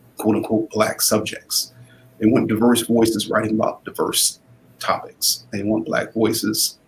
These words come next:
in different departments and different, doing different things. And, you know, we have a Black creative director.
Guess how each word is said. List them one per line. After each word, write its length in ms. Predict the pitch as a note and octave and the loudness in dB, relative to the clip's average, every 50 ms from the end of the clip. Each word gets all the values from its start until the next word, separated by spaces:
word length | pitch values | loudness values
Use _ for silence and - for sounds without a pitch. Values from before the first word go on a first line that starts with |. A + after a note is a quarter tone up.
| _ _ _ | _ _ _
in 400 | B2 A#2+ A#2+ A#2 A2+ A2+ G#2+ G#2 | 4 4 6 6 4 4 2 2
different 300 | A#2 A2 - G2+ - - | 0 -2 -2 -4 -8 -10
departments 800 | - - - - A2+ G#2 - - - - - - - - - - | -12 -14 -2 0 0 0 0 -4 -14 -4 -2 -2 -2 -2 -4 -8
and 380 | - G#2 G2+ G#2 G#2+ G#2 G#2 G2+ | -6 -2 0 0 0 0 0 -2
different, 420 | - A2 - A#2 A2+ - - - - | -2 -4 -2 -2 -2 -2 -4 -8 0
doing 280 | - A#2+ A#2 A2 G#2+ G#2 | 2 2 4 4 0 0
different 320 | - A#2+ A2+ - G2+ - - | 0 -2 -2 -2 -4 -8 -10
things. 600 | - - B2 A2 F2+ D2+ - - - - - - | -2 0 0 0 0 -2 -8 -4 -4 -4 -2 0
And, 380 | - A2+ G#2+ G#2+ G#2+ G#2+ G#2 - - - - - - - _ _ | 0 0 0 2 0 -2 -4 -4 -12 -20 -20 -20 -20 -20 _ _
you 80 | - G#2+ | 0 2
know, 60 | G2+ | 4
we 100 | A2+ A#2+ | 4 4
have 80 | A#2+ | 4
a 40 | A2+ | 2
Black 260 | A2+ B2 B2 A#2+ - | 4 4 4 4 4
creative 380 | - - C3 C3+ C#3+ D3 - F2 | 2 0 4 6 6 6 4 0
director. 460 | - - - - - _ - - - | -4 -10 -12 -12 -12 _ -16 -18 -16